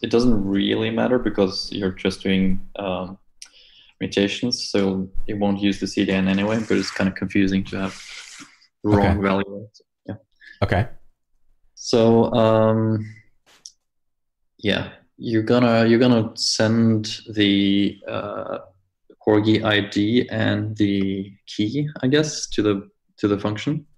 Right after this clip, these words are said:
Speaker 2: Mm-hmm. So we're gonna get the, um, the Corgi I D, and then I'm just gonna call these Corgi I D and name key.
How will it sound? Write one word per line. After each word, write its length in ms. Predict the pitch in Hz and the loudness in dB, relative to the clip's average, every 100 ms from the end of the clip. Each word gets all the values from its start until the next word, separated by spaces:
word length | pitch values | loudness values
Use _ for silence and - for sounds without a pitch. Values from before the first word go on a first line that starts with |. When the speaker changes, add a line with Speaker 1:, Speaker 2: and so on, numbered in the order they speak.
| - | -4
Speaker 2:
Mm-hmm. 440 | 104 95 95 101 120 - _ | 2 4 6 4 2 -4 _
So 400 | - 98 98 98 | 0 4 6 6
we're 220 | 98 98 | 6 6
gonna 160 | 98 95 | 6 4
get 480 | 95 92 95 - - | 4 2 2 -4 -2
the, 520 | 92 90 87 87 92 - _ _ _ _ _ _ _ | 2 4 4 4 2 -4 _ _ _ _ _ _ _
um, 640 | 90 87 85 85 82 87 - - _ _ _ _ _ _ _ _ - - - - _ _ _ - | 2 4 4 2 -2 -6 -10 -20 _ _ _ _ _ _ _ _ -14 -14 -16 -20 _ _ _ -10
the 180 | - 80 | -4 -4
Corgi 1000 | - - 110 113 113 110 110 110 107 104 | -4 -2 4 6 6 6 6 6 6 4
I 220 | - 104 98 | 2 2 4
D, 640 | 95 98 95 95 95 95 - - - - _ _ _ _ _ _ - - | 4 4 4 4 4 2 -4 -16 -20 -20 _ _ _ _ _ _ -16 -2
and 200 | 95 90 | 2 2
then 180 | 90 - - - - - _ _ - - _ _ - - - _ _ - - - - - - - - | 0 -4 -16 -18 -18 -20 _ _ -20 -20 _ _ -20 -20 -20 _ _ -18 -18 -20 -20 -18 -14 -6 0
I'm 80 | |
just 160 | 90 - | 0 0
gonna 120 | 82 | -4
call 220 | - - 78 | -2 0 0
these 260 | 82 - - - | -2 -8 -10 -6
Corgi 320 | - 95 87 85 | -2 0 -2 -6
I 60 | |
D 140 | 82 82 | -6 -6
and 120 | 85 | -6
name 240 | 85 85 | -6 -8
key. 340 | - 87 87 | -2 0 0